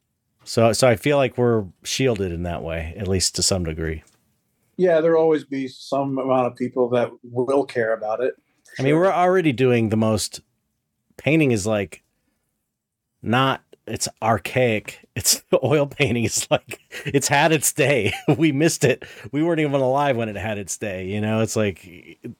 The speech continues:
Speaker 1: this is something that nobody should be doing to make <laughs> a living, <laughs> making oil paintings
Speaker 2: Oh, no,
Speaker 1: nowadays.
Speaker 2: that's why, like, a lot of my work, I'm leaning into, like, even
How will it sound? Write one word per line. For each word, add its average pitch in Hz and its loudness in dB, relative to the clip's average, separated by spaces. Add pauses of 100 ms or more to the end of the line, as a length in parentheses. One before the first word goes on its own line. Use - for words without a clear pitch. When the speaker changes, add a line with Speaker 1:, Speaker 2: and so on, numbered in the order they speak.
Speaker 1:
this 131 2
is 110 -2
something 120 0 (360)
that 117 -4 (300)
nobody 127 2
should 110 -4
be 113 -2
doing 117 -2
to 104 -8
make - -6
<laughs> - -6
a 180 0
living, - -4 (400)
<laughs> - -6
making 143 -2
oil 131 -4
paintings 151 -2
Speaker 2:
Oh, 170 -6
no, 170 2
Speaker 1:
nowadays. 151 -2
Speaker 2:
that's 185 0
why, 233 2
like, 175 -2
a 165 -2
lot 160 2
of 190 -4
my 180 2
work, 170 0
I'm 151 -2
leaning 156 -8
into, 151 -4
like, 139 2 (120)
even 143 -4